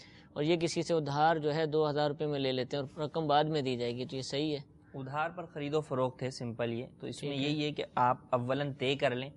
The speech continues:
Speaker 2: کہ یہ چیز جو ہے اس کی قیمت ہی جو ہے وہ اتنی ہے۔
Speaker 1: ٹھیک ہے۔
Speaker 2: یعنی یہ چیز میں آپ سے خریدتے ہی جو ہے وہ دو ہزار روپے پر ہوں اور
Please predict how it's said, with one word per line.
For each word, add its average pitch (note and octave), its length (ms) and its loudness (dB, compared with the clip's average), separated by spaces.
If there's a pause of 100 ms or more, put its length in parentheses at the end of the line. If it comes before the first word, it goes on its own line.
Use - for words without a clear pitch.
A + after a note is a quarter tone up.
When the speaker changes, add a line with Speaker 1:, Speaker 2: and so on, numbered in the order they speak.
(480)
Speaker 2:
کہ B2 60 -4
یہ A#2+ 240 0
چیز B2+ 340 -4
جو A#2+ 100 -2
ہے B2+ 160 -2
اس A#2+ 140 -10
کی C3+ 140 -4
قیمت C3 520 -2
ہی C#3 180 0
جو C3 120 0
ہے B2+ 80 0
وہ A#2+ 160 -2
اتنی A2+ 420 -8
ہے۔ G2+ 120 -18
Speaker 1:
ٹھیک C3 300 -6
ہے۔ B2 120 -8 (200)
Speaker 2:
یعنی A2+ 260 -2
یہ C3+ 140 4
چیز B2+ 340 -4
میں B2+ 120 -4
آپ A#2 240 0
سے C3 140 -6
خریدتے A#2+ 460 -4
ہی B2+ 140 0
جو A#2+ 100 -2
ہے A#2+ 100 -2
وہ A#2 120 -4
دو A#2+ 280 2
ہزار A2 260 2
روپے A2 240 -4
پر C3 180 -2
ہوں C#3+ 200 -6 (340)
اور A2 340 0